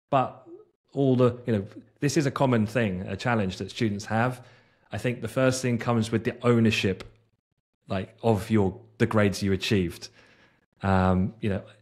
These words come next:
you just gotta accept that what happened, happened, and you gotta put that to bed, and you gotta think about, "Okay, I don't want that to happen again, and hence I'm gonna do better." So as you described, I'd be saying, in my first year, I actually achieved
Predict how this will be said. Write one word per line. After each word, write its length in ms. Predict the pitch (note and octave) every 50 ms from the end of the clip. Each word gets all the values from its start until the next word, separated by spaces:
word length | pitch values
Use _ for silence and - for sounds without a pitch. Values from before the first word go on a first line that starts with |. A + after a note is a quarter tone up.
| _ _ _
you 100 | A2+ A2
just 260 | - C3 B2 - -
gotta 300 | - B2+ A2+ A2+ A2+ G#2+
accept 540 | G#2 G2+ - - - B2 A2+ - - - -
that 240 | G#2+ G2 F#2+ - -
what 160 | A2+ - -
happened, 340 | C3 A#2+ A2 - A#2 G#2+ G#2
happened, 500 | - A#2+ B2 B2 - D#3 D#3 F3 - - - _ _ _ _ _ _ _ _ _ _ _ _ _
and 360 | G#2 G#2 G#2 G2+ F#2+ F#2 -
you 60 | A#2
gotta 140 | A2 A#2+ A2
put 200 | A2+ - C3+ A2+
that 180 | A2 G#2+ A2+ -
to 80 | -
bed, 300 | G2+ - A#2 C3 C#3 - - - - _ _
and 100 | - G2+
you 80 | G#2 G2+
gotta 160 | - A2 G2+
think 260 | - - A2+ G#2 -
about, 320 | G2+ F#2+ G2 F#2+ G2 - -
"Okay, 360 | A2+ - - A2 A2 A2+ A2 - - - - - _ _ _
I 60 | G#2
don't 100 | G#2 A2+
want 120 | A2 A2 G#2
that 120 | G2+ G#2+
to 80 | - G#2+
happen 200 | G2+ - - G#2
again, 340 | G2 G2+ A#2+ C3 C#3 C3+ C3 - - - _ _ _ _ _ _
and 100 | G2+ F#2+
hence 180 | G#2+ G2+ G2+ -
I'm 60 | G#2
gonna 160 | G2 F#2+ G2
do 140 | F#2+ G2 F#2
better." 320 | F2+ G2 F#2 F2+ F2 E2+ - - - _ _ _
So 160 | - - A#2+
as 140 | B2 A2+ B2
you 60 | B2
described, 600 | A2+ A2 G#2+ - - A#2+ G#2+ G2+ F#2+ G2 G2 - - - _ _ _ -
I'd 220 | A#2 A#2 A2+ A2+
be 100 | A2 G#2+
saying, 520 | - - B2+ A#2 G#2+ G2+ G2 F#2+ F#2+ F#2+ F#2+ - _
in 180 | - C#3+ C3+ C3
my 160 | B2 A#2 A2
first 420 | G#2+ - C3 B2 B2+ B2 B2 -
year, 280 | G#2+ F#2+ F2+ F2+ F#2 -
I 120 | - A2 A2
actually 340 | G#2+ A2 A2 - A2 G#2
achieved 500 | G2+ F#2+ - - A#2 G#2+ G2+ G2 F#2+ -